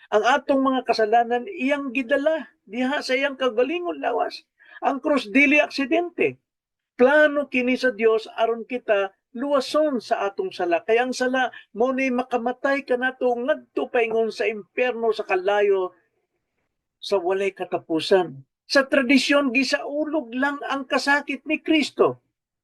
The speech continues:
Sa Biblia, gipasabot ka nato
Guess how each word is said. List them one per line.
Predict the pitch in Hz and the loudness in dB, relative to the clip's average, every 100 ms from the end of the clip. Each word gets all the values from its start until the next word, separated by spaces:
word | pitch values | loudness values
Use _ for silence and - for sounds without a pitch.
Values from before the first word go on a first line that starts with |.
| _ _ _ | _ _ _
Sa | - | 0
Biblia, | 262 214 320 311 262 226 190 175 - _ | 0 4 2 2 -2 2 2 2 -4 _
gipasabot | 262 285 277 262 254 202 320 330 _ _ _ | -8 -4 -4 -2 -4 0 -2 -2 _ _ _
ka | 262 | -2
nato | 262 247 240 190 175 | 0 -2 0 -2 -2